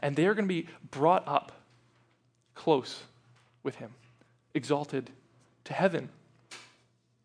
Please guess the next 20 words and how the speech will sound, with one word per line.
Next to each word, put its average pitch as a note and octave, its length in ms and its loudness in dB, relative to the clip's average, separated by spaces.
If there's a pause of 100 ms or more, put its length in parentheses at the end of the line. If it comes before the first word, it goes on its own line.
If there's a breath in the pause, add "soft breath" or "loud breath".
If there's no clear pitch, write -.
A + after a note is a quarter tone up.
(680 soft breath)
Be-, E3 280 0
because E3 340 0 (160)
the, E3 120 0
the D3+ 240 -2
gift G#3 260 6
of A#3 80 6
forgiveness, F3+ 640 2
it G3+ 120 -2
can't - 300 2
be G3 140 2
received F#3 720 0 (220 loud breath)
if F#3 160 2
your E3+ 140 6
hands G3 460 2
are D#3 120 2
full F3 400 4
of D3+ 120 6
your D3 160 0
own C#3+ 220 -2
goodness. B2+ 540 -6